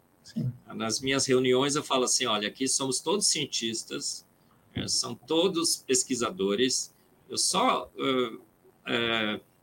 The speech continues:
Speaker 2: acidentemente, sou o coordenador." É, então, eu tento formar cientistas, é, grandes pesquisadores independentes. Alguns laboratórios, infelizmente,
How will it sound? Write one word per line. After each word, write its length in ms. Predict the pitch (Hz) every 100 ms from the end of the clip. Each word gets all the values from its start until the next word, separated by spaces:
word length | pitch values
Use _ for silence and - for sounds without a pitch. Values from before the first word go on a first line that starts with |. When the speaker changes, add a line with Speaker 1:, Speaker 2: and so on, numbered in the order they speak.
| _ - -
Speaker 2:
acidentemente, 1080 | 156 185 190 185 175 170 143 127 123 127 180
sou 220 | 131 175
o 20 | 175
coordenador." 760 | 196 190 190 190 135 110 98 92 - _ - _ _ -
É, 300 | - 110 110
então, 160 | - 143
eu 100 | 226
tento 260 | 240 269
formar 300 | - 185 165
cientistas, 1080 | - 175 - - 175 - - 82 - - -
é, 180 | 98 101
grandes 1000 | 87 110 143 180 185 143 104 - - - _ -
pesquisadores 720 | 107 - 123 127 120 123 120
independentes. 800 | 131 131 156 175 113 87 90 - - - -
Alguns 340 | 127 196 285
laboratórios, 680 | 175 127 110 107 131 131 107
infelizmente, 920 | 104 - 95 90 117 139 110 - 104